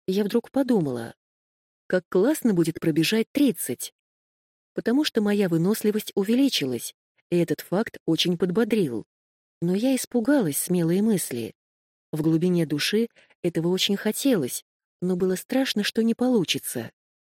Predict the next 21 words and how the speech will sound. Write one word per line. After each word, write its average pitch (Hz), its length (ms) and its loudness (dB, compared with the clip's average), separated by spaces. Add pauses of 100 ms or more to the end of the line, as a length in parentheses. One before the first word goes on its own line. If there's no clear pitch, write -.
(220)
Я 156 160 2
не 175 100 2
хотела 208 460 2
разочароваться, 165 920 -2 (380)
если 160 280 0
вдруг 175 320 -2
так - 240 -4
никогда 180 380 0
я 208 80 2
не 190 100 0
смогу 233 400 0
достичь 165 540 -2
этой 175 280 0
цифры. 143 560 -4 (440)
Но 175 180 2
мысль 175 340 2
мелькнула, 170 720 0 (400)
и 175 80 0
процесс 180 520 0
был 226 240 0
запущен. 170 760 -2